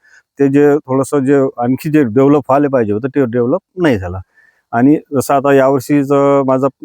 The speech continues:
पूर्ण प्लॅन आहे का बुवा यावेळेस आपल्याला दहा एकरात लावायचा प्लॅन आहे. आणि पिकासाठी एवढी चांगली आहे. बाकी जसं आता, अ, आपण, अ, बीडीएन आहे, बीडीएन पेक्षा बी व्हेरायटी चांगली आहे, कारण त्याचं मला वाटते चारू आणि,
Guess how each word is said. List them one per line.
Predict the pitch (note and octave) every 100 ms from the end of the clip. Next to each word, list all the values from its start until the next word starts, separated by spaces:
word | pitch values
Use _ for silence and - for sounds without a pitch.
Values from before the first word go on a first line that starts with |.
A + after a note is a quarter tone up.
| D3
पूर्ण | D#3+ C#3+
प्लॅन | A#2+ A#2+ A#2
आहे | B2
का | B2
बुवा | B2+
यावेळेस | B2+ B2 B2 A#2+
आपल्याला | A#2 B2
दहा | A#2 A2
एकरात | A2 A2+ A#2 A#2
लावायचा | A2 A2 - C3+
प्लॅन | - A#2+ A2
आहे. | A2 _ _ -
आणि | A#2 C3+ C#3 C#3+
पिकासाठी | C3+ - B2+ E3 D3+ D3 D#3 E3 F3+ - _ _ _ -
एवढी | D3+ F3+
चांगली | E3 D3 A#2
आहे. | F#2+
बाकी | F#2+ A#2 D3
जसं | C#3 -
आता, | C#3 C#3+ C#3+ - - - _
अ, | A#2+
आपण, | B2 A#2+ B2 C#3 C3+
अ, | C3+ C3
बीडीएन | B2 C3+ C#3 B2
आहे, | B2
बीडीएन | B2 C#3+ C#3+
पेक्षा | C#3+ - D#3
बी | C#3+
व्हेरायटी | B2+ B2+ C3
चांगली | A#2+ A2 A2
आहे, | A2
कारण | C3 C3+
त्याचं | A#2+ B2 - C#3+ C#3 C#3
मला | C3 C3
वाटते | C3+ C3 C#3 C#3
चारू | - B2+ C3+
आणि, | C3+ C3 C#3+